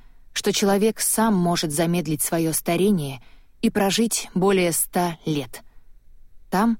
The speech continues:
у входа в библиотеку, я впервые услышала понятие «золотая минута суток». Лектор говорил, что в сутках есть одна минута, когда связь со Вселенной наиболее прочная.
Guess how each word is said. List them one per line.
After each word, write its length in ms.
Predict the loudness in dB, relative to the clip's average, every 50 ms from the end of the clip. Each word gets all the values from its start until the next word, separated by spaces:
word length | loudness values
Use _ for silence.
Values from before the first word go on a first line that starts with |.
| -6 -20 -20 -20 -20 -20 -16 -6 -6
у 60 | -6
входа 360 | -4 -4 -2 -2 0 0 -2
в 60 | -4 -2
библиотеку, 720 | -2 0 0 0 -2 0 -2 -2 -2 -2 -2 -4 -10 -10 -12 -20 -20 -20 -18 -10 -4
я 140 | -2 -2 -2
впервые 500 | 0 0 0 0 2 2 2 2 4 2
услышала 540 | 0 0 0 0 0 0 0 0 -2 -2
понятие 560 | -2 -2 -2 -2 0 -2 -2 -4 -4 -6 -4 -2
«золотая 580 | -2 0 0 0 0 0 0 0 0 0 0 0
минута 440 | 0 0 0 0 -2 -2 -4 -4
суток». 540 | -2 -2 -2 -2 -4 -8 -10 -14 -16 -18 -20 -20 -20 -20 -20 -20 -20 _ -20 -16 -4 0
Лектор 420 | 2 2 2 0 0 -2 -2 0
говорил, 480 | 0 0 2 2 2 2 2 0 0 -4 -10 -20 -20 -20 -16 -12
что 200 | -8 -4 -2 -2
в 60 | -2
сутках 400 | 0 -2 -2 -2 -2 -4 -4 -2
есть 340 | 0 0 0 0 0 -2 -4
одна 320 | -6 -4 -2 0 0 2 2
минута, 540 | 2 2 2 2 2 0 0 -4 -14 -14 -14 -20 -20 -20 -20 -16 -6
когда 280 | -4 -4 -2 0 -2 0
связь 340 | -2 0 0 0 0 0 -2
со 220 | -2 -4 -4 -4
Вселенной 560 | -2 -2 -2 0 2 2 2 4 4 2 2
наиболее 640 | 2 2 2 0 0 0 0 0 0 2 0 -2 -4
прочная. 680 | -4 -4 -4 -4 -4 -2 -4 -6 -6 -6 -10 -10 -12